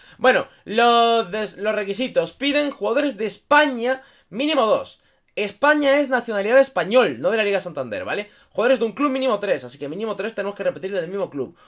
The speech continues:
Jugadores únicos mínimo dol, dol, dos, perdón. Calidad mínimo plata, ¿vale? Así que hay que buscar cuántos jugadores españoles tenemos. La forma más fácil de hacerlo sería poner todo de españoles, ¿vale?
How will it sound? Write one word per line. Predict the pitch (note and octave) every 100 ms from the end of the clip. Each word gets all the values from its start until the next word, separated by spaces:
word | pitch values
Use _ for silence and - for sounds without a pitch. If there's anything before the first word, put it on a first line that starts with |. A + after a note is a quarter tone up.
| _
Jugadores | E3 G3 F3
únicos | F3+ D#3 C3+
mínimo | B2+ A#2 A#2 E3
dol, | B3 B3+ B3+ _
dol, | - - A2 C#3+ F#3 _ _
dos, | G2 C3+ F#3+ -
perdón. | G#2+ A#2 F#3+ - _ -
Calidad | G3 A#3
mínimo | B3 G#3+ E3
plata, | A2 G2 G#2
¿vale? | F3
Así | F3+ G#3+
que | A3
hay |
que | F#3
buscar | E3+ E3 A#3+ C4+ C4 _ _
cuántos | - B3 C4+ C4+ C4+ C4
jugadores | F#3+ A3 A3
españoles | F#3+ F3 G3 G3+
tenemos. | G3 D#3 A2 A2+
La | D#3 F#3+
forma | A3+ A#3 G#3+
más | E3+ A3+ A3+
fácil | - A3+ D3+ C3
de |
hacerlo | E3 A3+ A#3+
sería | A#3+ D#3+ D#3+
poner | E3 G3 G3 -
todo | D#3 F3
de | D3
españoles, | - A#2 C#3 F#2+ -
¿vale? | - F#2+